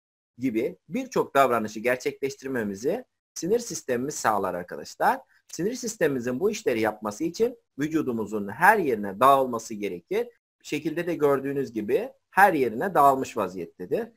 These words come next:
İşte bu nedenle sinir sistemimizde milyonlarca sinir hücresi uç uca eklenerek birleşir ve vücudumuzu bir ağ şeklinde sarar. Sinir hücresine de nöron denir arkadaşlar. Hastanelere gittiğinizde zaten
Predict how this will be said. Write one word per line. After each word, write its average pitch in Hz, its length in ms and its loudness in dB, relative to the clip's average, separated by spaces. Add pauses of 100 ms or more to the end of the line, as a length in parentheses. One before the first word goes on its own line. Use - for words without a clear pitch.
(220)
İşte 202 260 -4
bu 262 80 -2
nedenle 131 720 0 (340)
sinir 180 260 -4
sistemimizde 131 680 -2
milyonlarca 180 800 4
sinir 185 300 -2
hücresi 117 840 -2 (200)
uç 247 240 -8
uca 113 180 -2
eklenerek 131 920 -2 (320)
birleşir 170 640 2
ve 175 100 0
vücudumuzu 165 680 0
bir 190 220 -2
ağ 208 200 6
şeklinde 110 580 -4
sarar. 107 460 0 (720)
Sinir 247 300 -2
hücresine 120 640 0
de 233 260 0 (160)
nöron 165 580 6
denir 104 220 0
arkadaşlar. 98 600 -2
Hastanelere 165 560 0
gittiğinizde 135 680 -4
zaten 139 520 -4